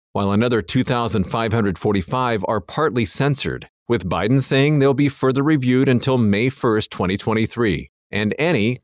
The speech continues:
quote, "that agencies do not recommend for continued postponement would be released by June thirtieth of that year." Many of the unsealed documents were C I A records on assassin Lee Harvey Oswald's communications with the Soviet Union.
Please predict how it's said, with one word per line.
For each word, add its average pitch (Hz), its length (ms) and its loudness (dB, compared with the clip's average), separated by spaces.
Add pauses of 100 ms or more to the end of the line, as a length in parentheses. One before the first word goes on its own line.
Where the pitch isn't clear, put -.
quote, 110 320 -2
"that 78 180 -4
agencies 98 540 -2
do 98 120 0
not 98 220 0
recommend 101 480 -2
for 92 160 -2
continued 110 520 0
postponement 113 680 0
would 165 220 0
be 180 100 2
released 131 500 2
by 123 140 0
June 110 340 0
thirtieth 107 540 0
of 101 140 -2
that 92 240 -2
year." 87 420 -2 (800)
Many 156 260 2
of 143 120 0
the 117 140 0
unsealed 123 640 0
documents 98 720 -4
were 107 160 0
C 180 300 0
I 185 80 2
A 180 240 2
records 90 480 -2
on 98 100 0
assassin 104 720 0
Lee 127 140 0
Harvey 117 380 0
Oswald's 95 560 0
communications 113 840 0
with 120 140 0
the 151 100 0
Soviet 85 480 0
Union. 104 420 0